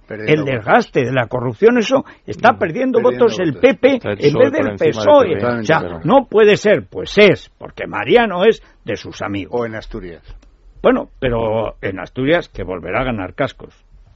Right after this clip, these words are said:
Speaker 1: Bueno,
Speaker 2: Y si
Speaker 1: por
Speaker 2: no,
Speaker 1: ausencia de
Speaker 2: eh,
Speaker 1: contrario, que es
Speaker 2: bueno,
Speaker 1: decir,
Speaker 2: pero,
Speaker 1: claro.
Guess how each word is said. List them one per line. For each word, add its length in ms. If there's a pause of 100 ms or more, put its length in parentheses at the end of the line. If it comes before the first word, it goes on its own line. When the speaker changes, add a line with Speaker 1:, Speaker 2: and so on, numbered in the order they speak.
(840)
Speaker 1:
Bueno, 200
Speaker 2:
Y 100
si 60
Speaker 1:
por 120
Speaker 2:
no, 60
Speaker 1:
ausencia 380
de 80
Speaker 2:
eh, 80
Speaker 1:
contrario, 420
que 80
es 100
Speaker 2:
bueno, 200
Speaker 1:
decir, 100
Speaker 2:
pero, 160
Speaker 1:
claro. 160